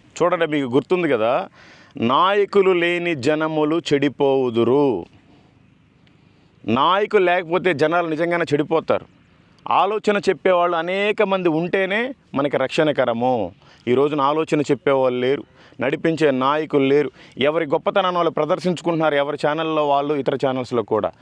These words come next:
అది కాదు, మీరంతా ఇప్పటివరకు మీ వాయిస్‌ను వినిపించారు, కానీ క్రైస్తవులందరినీ ఒక తాటి మీదకి తీసుకొని రండి. ప్రవీణ్ అన్న చావు కూడా, ఈ పదం వాడకూడదు,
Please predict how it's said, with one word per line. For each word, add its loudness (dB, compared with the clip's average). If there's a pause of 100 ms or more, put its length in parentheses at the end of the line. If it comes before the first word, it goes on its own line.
(300)
అది -4
కాదు, 0
మీరంతా -2
ఇప్పటివరకు 0
మీ 0
వాయిస్‌ను 0
వినిపించారు, 0 (520)
కానీ -4
క్రైస్తవులందరినీ 0
ఒక 0
తాటి 0
మీదకి -2
తీసుకొని -2
రండి. -2 (440)
ప్రవీణ్ -2
అన్న -2 (1200)
చావు 2
కూడా, 0 (120)
ఈ 0
పదం -2
వాడకూడదు, 0